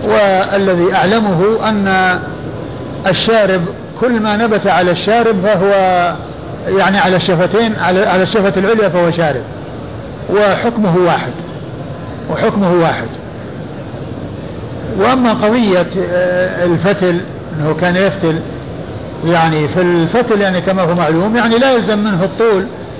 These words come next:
أو لا يلزم منه التطويل، بل كل الشارب يمكن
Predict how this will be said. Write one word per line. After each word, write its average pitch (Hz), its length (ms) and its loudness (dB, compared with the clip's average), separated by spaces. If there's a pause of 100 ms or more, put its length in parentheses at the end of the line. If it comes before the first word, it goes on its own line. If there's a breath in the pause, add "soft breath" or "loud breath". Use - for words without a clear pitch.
(560)
أو 170 100 2
لا 214 180 4
يلزم 220 200 0
منه 196 140 0
التطويل، 202 460 0
بل 202 280 2 (220)
كل 269 300 2
الشارب 214 680 0
يمكن 202 380 -2